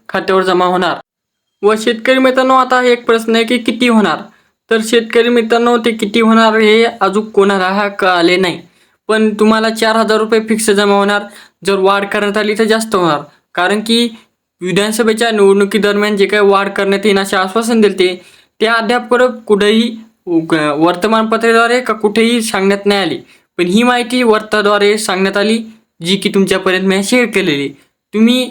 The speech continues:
जर अद्याप चॅनल सबस्क्राईब केले नसले तर सबस्क्राईब करा, कारण की अशाच महत्त्वाच्या बातम्या मी नेहमी शेतकऱ्यांच्या हितासाठी टाकीत राहतो, ज्या की शेतकऱ्यांचं हित बी करतात व त्याचबरोबर वेळोवेळी शेतकऱ्यांना नवीन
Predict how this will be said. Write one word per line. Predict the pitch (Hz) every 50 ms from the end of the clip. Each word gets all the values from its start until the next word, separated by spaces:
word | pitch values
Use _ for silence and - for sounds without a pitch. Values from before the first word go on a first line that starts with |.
| - - 196
जर | 208 214
अद्याप | 208 202 196 190 202 202 202
चॅनल | - 196 196 196 196
सबस्क्राईब | 190 - 208 208 - 220 226
केले | 220 233 226 226 233
नसले | 220 226 226 233
तर | 233 233 - _ _ _ _ -
सबस्क्राईब | 165 165 196 185 190 - 214 214 214
करा, | 214 - 220 220
कारण | 220 220 220 208 208 208 202
की | -
अशाच | 208 202 202 220 233 226 233
महत्त्वाच्या | 220 220 220 220 226 220 220 220 226 214
बातम्या | 220 208 214 - 226 220
मी | 220 214
नेहमी | 214 208 202 202 202 202 214 220 220 220 220 - - - _ _
शेतकऱ्यांच्या | - 202 196 202 - - 220 220 233 226 220 247 233
हितासाठी | 220 202 202 - 196 185 185 202 185 202 220
टाकीत | 220 214 196 196 - 208 - 180
राहतो, | 180 170 160 160 - 131 - - _ _ _ _ _ -
ज्या | 160 175 202
की | 196 214 233
शेतकऱ्यांचं | 220 226 214 214 - - 202 196 202 196 208
हित | 190 196 220
बी | 214 196 233 233
करतात | 233 226 220 220 226 240 233 233 - _ _ _ _ _ -
व | 190
त्याचबरोबर | 185 185 214 226 226 226 220 220 220 220 214
वेळोवेळी | 208 185 190 196 202 208 208 208 208 202 226
शेतकऱ्यांना | 214 220 208 202 - - 202 196 196 202 202 214 220 220 - _ _ _ _ -
नवीन | 170 175 180 196 220 233 240 226